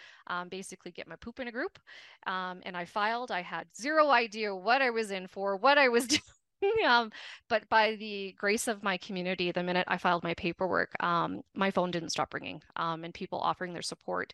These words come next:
giving me the guidance that I needed to get through the election. Um, so I literally jumped in feet first, no second guessing. I just, that's how I run in life. I just go in, you know, doing two hundred fifty miles an hour. I'll figure it out as we go.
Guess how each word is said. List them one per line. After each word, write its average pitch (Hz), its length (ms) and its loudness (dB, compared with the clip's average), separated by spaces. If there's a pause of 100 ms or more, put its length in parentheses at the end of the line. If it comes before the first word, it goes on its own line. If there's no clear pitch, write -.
(320)
giving 202 240 -4
me 185 120 -6
the 170 80 -4
guidance 180 480 0
that 175 160 -4
I 170 60 -4
needed 170 240 -10
to - 100 -12
get - 120 -8
through - 180 -12
the 165 100 -12
election. 190 500 -6 (400)
Um, 185 300 0
so 196 180 -2
I 208 140 2
literally 202 480 0
jumped 185 340 -4
in 185 140 -6
feet 175 260 -14
first, 185 400 -8 (220)
no 190 640 4
second 185 320 -4
guessing. 190 400 -4
I 170 120 -4
just, - 280 -8
that's 180 180 -2
how 214 240 4
I 202 80 8
run 202 200 4
in 196 100 -2
life. 196 320 0
I 175 160 0
just 175 340 -10
go 196 240 2
in, 190 400 -6
you 202 120 -14
know, 175 160 -6
doing 190 280 -10
two - 140 -4
hundred 214 240 -2
fifty 202 240 -8
miles 190 280 -2
an 185 80 -4
hour. 233 380 2
I'll 175 100 0
figure 220 300 0
it 220 60 4
out 208 140 4
as 202 120 -4
we 208 80 -8
go. 202 220 0